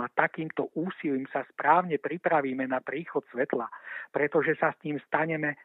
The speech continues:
kompatibilní. Svetlá snaha našej duše usilujúcej o svetlé hodnoty bytia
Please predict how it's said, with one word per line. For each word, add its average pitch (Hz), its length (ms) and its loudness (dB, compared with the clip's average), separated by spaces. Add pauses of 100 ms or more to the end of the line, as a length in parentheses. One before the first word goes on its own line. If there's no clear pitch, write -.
(240)
kompatibilní. 156 1200 6 (1040)
Svetlá 147 500 6
snaha 156 300 6
našej 143 420 2
duše 139 500 2 (800)
usilujúcej 156 960 2
o 135 160 -8
svetlé 151 400 0
hodnoty 156 640 4
bytia - 480 -8